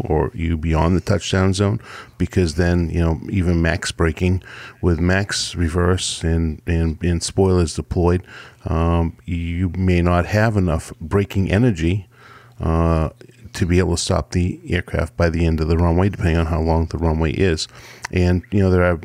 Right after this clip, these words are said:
have been instances, and I won't men-, mention anything about Little Rock, but, you know, where the spoilers were not armed, so that effectively,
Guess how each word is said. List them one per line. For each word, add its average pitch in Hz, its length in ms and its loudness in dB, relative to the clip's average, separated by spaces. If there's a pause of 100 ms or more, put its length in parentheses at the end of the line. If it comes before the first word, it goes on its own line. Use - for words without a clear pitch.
(100)
have 95 180 0
been 90 160 2
instances, 92 600 0
and 85 80 0
I 82 60 2
won't 82 200 0
men-, 151 280 0
mention 90 340 0
anything 85 200 0
about 85 240 2
Little 92 180 4
Rock, 85 340 0
but, - 180 -2 (340)
you 90 80 2
know, 82 80 2
where 85 200 2
the 85 180 0
spoilers 87 560 0
were 87 100 -2
not 90 280 2 (400)
armed, 85 480 0
so - 300 0
that 87 240 0 (180)
effectively, 87 800 0